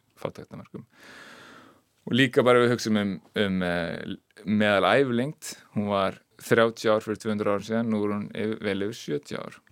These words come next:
Siðferðilega séð hefur orðið mjög mik-, miklar framfarir, ég meina, ef við hugsum tvö hundruð ár aftur í tímann, almennu kosningaréttur, afnám þrælahalds og svo framvegis. En hvað allt þetta varðar, þá, eða sérstaklega hvað varðar fátæktina og, og svona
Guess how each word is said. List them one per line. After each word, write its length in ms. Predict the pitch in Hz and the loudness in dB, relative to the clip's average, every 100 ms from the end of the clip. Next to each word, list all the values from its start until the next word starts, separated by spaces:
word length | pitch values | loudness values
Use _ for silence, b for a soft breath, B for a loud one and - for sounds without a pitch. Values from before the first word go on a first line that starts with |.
| _ - | _ -12
Siðferðilega 680 | - - 131 131 143 139 | -6 2 2 2 -2 -2
séð 300 | 135 139 156 | -2 0 0
hefur 240 | 151 131 135 | -2 -4 -2
orðið 220 | 135 139 | -2 -2
mjög 140 | 135 139 | -6 -8
mik-, 140 | 139 | -8
miklar 260 | 139 135 135 | -10 -8 -8
framfarir, 440 | 135 131 147 147 156 | -8 -8 -8 -8 -8
ég 80 | |
meina, 220 | 127 117 104 98 | -8 -4 -6 -6
ef 140 | - | -8
við 80 | 107 | -10
hugsum 220 | 107 107 - - | -6 -8 -8 -6
tvö 140 | 110 | -2
hundruð 180 | 104 104 | 0 0
ár 80 | 104 | -2
aftur 160 | - 95 | -6 -10
í 60 | |
tímann, 320 | - 110 120 - _ b b b b | -4 -2 -2 -6 _ b b b b
almennu 400 | - 104 101 98 | -2 0 0 -4
kosningaréttur, 880 | - 120 - 120 120 117 - 120 120 _ b b b b | -6 -8 -6 -6 -4 -4 -4 -4 -4 _ b b b b
afnám 640 | - 104 104 101 101 98 - - | -2 -2 0 -2 -2 -4 -8 -10
þrælahalds 640 | - 110 113 98 107 107 | -2 0 0 -2 -6 -8
og 80 | - | -12
svo 80 | 110 | -8
framvegis. 540 | 117 107 95 - - _ B B B B B B B | -6 -6 -8 -12 -16 _ B B B B B B B
En 240 | - 123 117 | 2 2 2
hvað 160 | 139 | 4
allt 160 | 139 - | 4 2
þetta 160 | 156 147 | 0 4
varðar, 300 | 123 113 127 | 6 4 4
þá, 80 | 131 120 | 0 0
eða 160 | 104 113 | 0 2
sérstaklega 400 | 143 - 127 117 | 2 0 -2 0
hvað 140 | 120 | 2
varðar 240 | 110 107 101 | 2 2 0
fátæktina 600 | 113 113 - - 110 123 131 | -2 0 -6 -6 -2 -2 0
og, 220 | 113 92 | 0 0
og 300 | 107 104 - | 0 -2 -8
svona 180 | - 104 | -6 -6